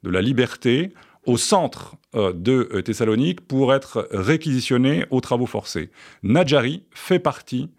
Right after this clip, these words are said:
de ces hommes-là qui seront astreints à des tâches extrêmement dures, par exemple réfection de voies routières, et cetera.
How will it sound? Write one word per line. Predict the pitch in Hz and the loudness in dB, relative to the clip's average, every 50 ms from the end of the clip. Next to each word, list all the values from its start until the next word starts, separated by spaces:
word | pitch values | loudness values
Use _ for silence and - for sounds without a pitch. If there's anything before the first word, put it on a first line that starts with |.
| _ _ _ _ _ _ | _ _ _ _ _ _
de | 104 95 120 139 143 139 - - | -2 0 2 2 2 0 -4 -8
ces | - - - 131 120 101 113 | -10 -2 0 0 0 2 2
hommes-là | 123 120 107 95 - - 104 104 110 143 160 | 2 2 2 -2 -4 -4 -2 0 0 -2 -2
qui | - - 127 | -6 -8 -6
seront | - 123 113 110 110 104 - - | -2 -2 0 0 0 -4 -2 -2
astreints | 123 123 - - - - 143 131 120 107 - - | -4 -4 -4 -6 -8 -4 -2 -2 -2 -2 -4 -4
à | 104 90 | -4 -4
des | 98 92 | -4 -2
tâches | - 110 92 87 80 - - - _ _ _ _ _ _ _ _ | -2 -2 -2 0 -2 -6 -8 -10 _ _ _ _ _ _ _ _
extrêmement | - - - - - 151 131 117 110 98 92 | -4 -4 -4 -4 -2 0 2 2 2 2 0
dures, | 82 87 98 104 113 156 170 - | 0 0 2 2 2 2 0 -2
par | - 90 87 | -2 -2 -2
exemple | 85 85 87 104 110 110 - 92 | -2 -2 -4 -4 -4 -4 -4 -4
réfection | 87 95 104 - - 87 - - - 113 107 | -4 -4 -4 -4 -6 -8 -8 -6 -4 -4 -2
de | 98 | -2
voies | 92 80 90 90 | -2 -2 -2 -4
routières, | 82 85 90 82 - - 107 98 101 104 107 95 | -4 -4 -6 -8 -6 -2 0 0 0 0 0 -2
et | 90 - | -4 -8
cetera. | - 90 - 92 82 82 92 110 143 175 196 | -10 -12 -10 -10 -6 -4 -2 -2 -2 -4 -8